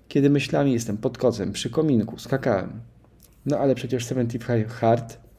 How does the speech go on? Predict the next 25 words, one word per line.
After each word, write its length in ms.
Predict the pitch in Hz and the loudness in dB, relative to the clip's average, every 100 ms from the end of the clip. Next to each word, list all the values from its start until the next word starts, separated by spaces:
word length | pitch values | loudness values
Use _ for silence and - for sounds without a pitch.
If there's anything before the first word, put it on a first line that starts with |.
| - | -4
a 80 | 127 | 0
nie 180 | 156 | 0
five 440 | - - 113 95 - | -2 -4 0 0 0
hard, 260 | 95 - | -12 -14
prawda? 500 | - 95 101 127 139 - - - | -8 -6 0 0 0 -6 -20 -6
Nie 80 | 123 | 0
możemy 260 | 143 170 127 | 2 2 2
się 140 | 120 | -2
poddać 440 | 117 104 95 95 107 | 0 0 0 -2 -2
już 300 | 101 - - - - - - | -6 -8 -14 -20 -20 -18 -8
po 80 | 113 | 0
pięciu 360 | 110 104 120 | 2 2 0
dniach. 400 | 160 156 - - - _ - | 0 0 -2 -10 -20 _ -10
Zatem 340 | 120 117 120 120 | -4 0 2 2
do 100 | 135 | 4
dzieła. 360 | 120 87 - - - - _ _ - | 2 0 -4 -14 -20 -20 _ _ -14
Ciężary. 500 | - 123 104 85 - | 0 2 2 -2 -6
Ciężary 460 | - 113 110 113 113 | -2 2 4 6 4
to 180 | 113 107 | 2 -2
złoto. 460 | 101 98 90 - - - _ - | 0 -2 -4 -14 -16 -20 _ -12
Dźwigaj 380 | 110 139 135 123 | -2 0 2 2
ciężary, 460 | 123 117 123 123 | 0 0 2 0
aby 180 | 107 110 | 0 0
zachować 500 | 107 110 120 113 107 | 0 0 0 0 0
zdrowie. 460 | 104 101 95 - | 0 -2 -4 -8